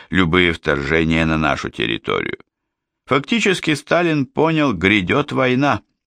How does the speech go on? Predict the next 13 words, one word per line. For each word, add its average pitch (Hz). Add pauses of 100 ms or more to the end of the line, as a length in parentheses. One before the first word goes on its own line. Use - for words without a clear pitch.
(560)
и 85
точную 87
дату 80
начала 95
разведка 82
сообщила. - (720)
Вот 196
поэтому 180
и 139
встретили 139
врага 107
вполне 95
достойно. 50